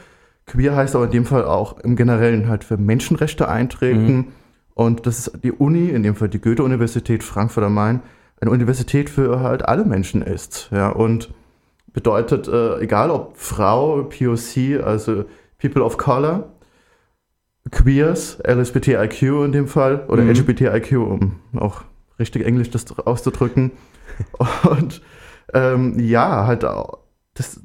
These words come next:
Speaker 1: die Universität, sei es in ihren Strukturen, in ihren Räumen, aber auch in ihren Lesungen,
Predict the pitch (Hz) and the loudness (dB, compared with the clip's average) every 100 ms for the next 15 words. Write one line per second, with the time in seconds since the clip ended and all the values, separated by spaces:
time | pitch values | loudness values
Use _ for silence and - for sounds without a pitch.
0 | - 123 - 147 127 123 - 143 143 160 | -8 -2 0 2 2 0 -2 0 0 -2
1 | - 113 113 113 127 101 113 110 117 - | -2 0 0 0 -2 0 -2 -2 -6 -8
2 | - 185 180 165 120 113 110 113 104 107 | -4 -2 0 0 0 2 2 2 2 2
3 | 139 113 113 113 113 110 107 113 131 139 | 0 0 0 2 2 2 4 2 2 2
4 | 123 113 | 2 0